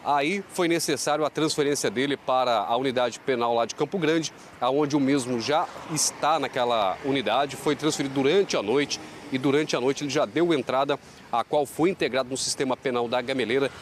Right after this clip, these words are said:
para que lá ele aguarde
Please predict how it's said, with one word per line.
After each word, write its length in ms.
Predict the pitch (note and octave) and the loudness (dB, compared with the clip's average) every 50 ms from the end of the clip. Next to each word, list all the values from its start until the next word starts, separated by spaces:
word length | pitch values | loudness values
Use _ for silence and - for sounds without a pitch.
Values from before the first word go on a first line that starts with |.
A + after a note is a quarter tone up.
| - - - - - - | -18 -16 -16 -14 -6 -2
para 240 | C#3 C3+ C3+ C#3 C3 | 0 0 0 0 -2
que 160 | - D3 C3 | -4 -2 -2
lá 260 | A#2+ A#2+ B2+ C3+ C3+ - - | 0 2 2 2 0 -2 -4
ele 400 | C#3 B2+ C3+ C3+ C3 C3 B2+ B2+ B2 | -2 -2 0 2 2 2 2 2 0
aguarde 760 | - B2+ B2 G2 G#2+ A#2 C3 D3+ D#3+ D#3 C3+ A#2+ A2 A#2 G2+ | 0 -2 -2 -2 0 2 2 2 2 2 -2 -4 -6 -8 -8